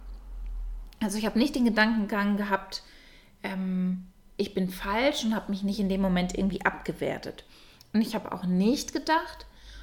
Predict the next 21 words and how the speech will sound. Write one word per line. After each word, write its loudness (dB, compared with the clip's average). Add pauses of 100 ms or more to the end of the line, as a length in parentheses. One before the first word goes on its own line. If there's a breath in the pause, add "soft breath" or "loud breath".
„Okay, 2
meine 2
Perspektive -2 (680 loud breath)
und 0
meine 2
Art 4
und -2
Weise, -2
das -4
Ganze -4
anzugehen 0
oder 0
auch -4
in -4
Bezug -6
auf -4
diesen, -2 (380 loud breath)
ähm, -4
fünfzig -4
Kilometer 4
Lauf, -4